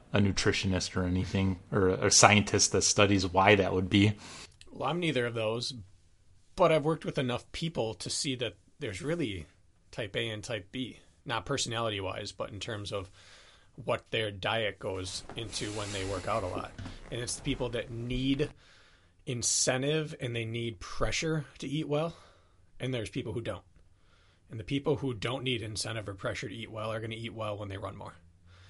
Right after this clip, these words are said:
Speaker 2: But the people who need, like, that pressing concern of,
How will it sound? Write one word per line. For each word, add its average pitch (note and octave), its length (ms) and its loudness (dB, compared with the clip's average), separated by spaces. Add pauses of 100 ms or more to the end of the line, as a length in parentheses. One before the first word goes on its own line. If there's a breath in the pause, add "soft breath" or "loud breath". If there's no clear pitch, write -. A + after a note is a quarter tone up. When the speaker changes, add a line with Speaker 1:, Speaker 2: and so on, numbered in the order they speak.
(180 soft breath)
Speaker 2:
But - 100 -8
the - 80 -6
people C#3 300 0
who C3+ 160 -4
need, A2+ 360 -6
like, A2+ 200 -4
that G2+ 180 -8
pressing A#2+ 480 -2
concern G#2+ 720 -4 (280 soft breath)
of, G2+ 300 -8